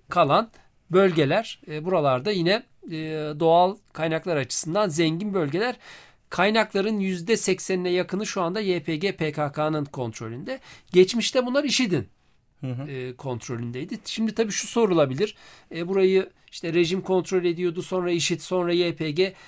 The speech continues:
Speaker 1: Buradaki doğal kaynaklar nasıl satılıyor?
Speaker 2: Evet.
Speaker 1: Nasıl işleniyor? Nasıl satılıyor? Düzen değişmedi açıkçası. Kim gelirse gelsin. işid geldi ama oradaki yerel,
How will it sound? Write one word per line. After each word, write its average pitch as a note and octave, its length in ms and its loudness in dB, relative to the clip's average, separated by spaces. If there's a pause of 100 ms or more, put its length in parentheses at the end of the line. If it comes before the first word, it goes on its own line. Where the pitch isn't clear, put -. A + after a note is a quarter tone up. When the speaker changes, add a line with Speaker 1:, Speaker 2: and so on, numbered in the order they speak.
(200)
Speaker 1:
Buradaki G3 400 2
doğal F3+ 220 8
kaynaklar G3 680 2
nasıl G#3+ 360 2 (760)
satılıyor? C#3 760 -4
Speaker 2:
Evet. G#2 180 -4
Speaker 1:
Nasıl F#3 300 0
işleniyor? C#3+ 600 -4
Nasıl F3 260 -2
satılıyor? D#3 540 -8 (800)
Düzen F#3+ 340 -2
değişmedi D3 480 0
açıkçası. - 560 -14 (300)
Kim B3 220 0
gelirse D3 420 2
gelsin. C3 480 -4 (240)
işid A3 340 0
geldi F3 480 4 (240)
ama E3 180 -2
oradaki G3+ 640 0 (300)
yerel, F#3+ 440 4